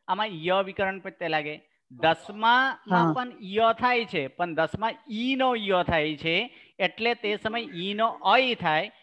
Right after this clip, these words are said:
Speaker 1: એટલે પાછળનો વ્યંજન સંપૂર્ણ થઈ જાય. જેમ કે ચિંત હતો, ચિંતમાં શું થાય? ત સંપૂર્ણ થઈ ગયો છે. જો ચિંતયામહ, આ જ પ્રમાણે જો આ
Speaker 2: બરાબર.
Speaker 1: આવતો હોય તો લોભયામહ, એ લોભયંતી આવ-, આવું થાય,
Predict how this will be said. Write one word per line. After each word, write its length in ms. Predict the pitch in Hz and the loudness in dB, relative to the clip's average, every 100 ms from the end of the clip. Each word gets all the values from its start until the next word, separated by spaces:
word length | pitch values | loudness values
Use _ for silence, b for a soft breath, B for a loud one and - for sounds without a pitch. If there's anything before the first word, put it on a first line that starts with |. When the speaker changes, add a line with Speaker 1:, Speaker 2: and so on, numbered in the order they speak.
| b | b
Speaker 1:
એટલે 140 | 202 202 | -6 -4
પાછળનો 720 | 196 160 - 202 220 226 233 | 0 -2 0 0 0 0 0
વ્યંજન 480 | 190 165 175 208 220 | 0 -4 -4 -8 -8
સંપૂર્ણ 580 | 196 175 156 156 165 147 | -6 -6 -8 -12 -8 -8
થઈ 180 | 135 | -8
જાય. 180 | 113 110 | -10 -10
જેમ 160 | 107 170 | -8 -8
કે 140 | 185 | -10
ચિંત 420 | 180 - 240 214 | -10 -8 -8 -2
હતો, 500 | 226 214 226 156 117 B 170 - - | 0 2 2 0 -2 B -16 -14 -8
ચિંતમાં 540 | 180 180 208 214 220 | -8 -4 -2 0 -2
શું 160 | 220 226 | -4 -4
થાય? 200 | 233 233 | -2 -2
ત 160 | - 208 208 220 | 0 4 4 4
સંપૂર્ણ 480 | 196 196 208 202 196 | 0 -2 -6 -8 -4
થઈ 180 | 175 165 | -2 0
ગયો 140 | 147 | -2
છે. 140 | 143 | -2
જો 240 | 131 127 117 - | -4 -6 -6 -6
ચિંતયામહ, 1700 | 190 196 202 202 - 185 190 196 190 175 175 180 180 175 156 131 113 - _ _ _ | -6 -6 -10 -6 2 4 6 4 4 4 4 4 2 0 0 -2 -6 -10 _ _ _
આ 140 | 180 214 | -2 -2
જ 100 | 214 | -4
પ્રમાણે 360 | 226 226 226 | -10 -8 -6
જો 160 | 214 233 | -4 0
આ 200 | 214 190 | 4 6
Speaker 2:
બરાબર. 260 | 175 156 | 4 2
Speaker 1:
આવતો 260 | 156 156 233 | -2 -4 -2
હોય 100 | 233 | -2
તો 160 | 233 220 | -2 -4
લોભયામહ, 1700 | 180 185 202 208 196 160 190 196 196 185 185 190 190 185 175 202 190 | -2 0 2 2 0 0 2 2 2 2 2 2 0 -2 -2 -4 -4
એ 80 | 170 | -4
લોભયંતી 1080 | 165 175 190 160 185 196 190 190 196 208 202 | -2 -4 -4 -6 -2 -2 -2 -4 -6 -6 -2
આવ-, 220 | 202 202 | -2 -2
આવું 280 | 196 208 202 | -2 -4 -4
થાય, 240 | 156 120 | -4 -4